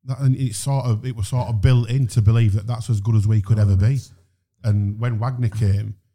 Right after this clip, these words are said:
Speaker 1: he completely changed all that. And he made you believe that it could be better and it should be better, and made
Speaker 2: Yeah.
Speaker 1: you believe that you,
Speaker 2: Think differently
Speaker 1: you, you
Speaker 2: now.
Speaker 1: had, you had the
Speaker 2: Yeah.
Speaker 1: right to be there, not just there to make up numbers. And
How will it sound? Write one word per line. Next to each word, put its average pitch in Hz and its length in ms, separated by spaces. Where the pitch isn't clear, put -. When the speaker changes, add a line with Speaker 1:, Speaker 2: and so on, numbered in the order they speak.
Speaker 1:
he 131 160
completely 120 680
changed 117 460
all 107 280
that. - 100
And 107 120
he 110 120
made 113 200
you 117 80
believe 110 360
that 113 120
it - 180
could 107 200
be 107 100
better 101 240
and 101 160
it 104 100
should 107 240
be 104 80
better, 101 240
and 101 320
made 113 120
Speaker 2:
Yeah. 110 60
Speaker 1:
you 107 100
believe 107 320
that 104 200
you, 110 160
Speaker 2:
Think 127 200
differently 107 340
Speaker 1:
you, 120 80
you 120 80
Speaker 2:
now. 117 60
Speaker 1:
had, 131 120
you 123 80
had 113 140
the 113 80
Speaker 2:
Yeah. 101 80
Speaker 1:
right 120 280
to 131 120
be 117 100
there, 110 220
not 107 180
just 107 200
there 110 140
to 107 100
make 110 200
up 101 100
numbers. 110 360
And 101 240